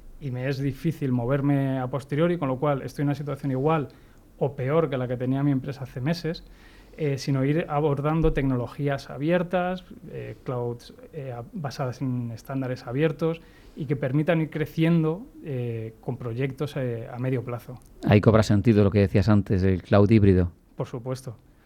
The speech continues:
Speaker 1: por supuesto. Eh, primero porque el, un, nuestra estrategia, que es cloud híbrida, eh, tiene todo el sentido en cuanto a ir mo-, migrando determinadas cargas poco a poco, aquellas que tienen sentido, eh,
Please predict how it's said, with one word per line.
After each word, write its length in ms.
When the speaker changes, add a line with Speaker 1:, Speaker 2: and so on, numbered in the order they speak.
Speaker 1:
por 120
supuesto. 480
Eh, 360
primero 380
porque 320
el, 400
un, 420
nuestra 220
estrategia, 440
que 60
es 80
cloud 220
híbrida, 500
eh, 560
tiene 200
todo 140
el 80
sentido 380
en 80
cuanto 280
a 80
ir 80
mo-, 320
migrando 800
determinadas 680
cargas 440
poco 280
a 100
poco, 260
aquellas 300
que 120
tienen 200
sentido, 520
eh, 460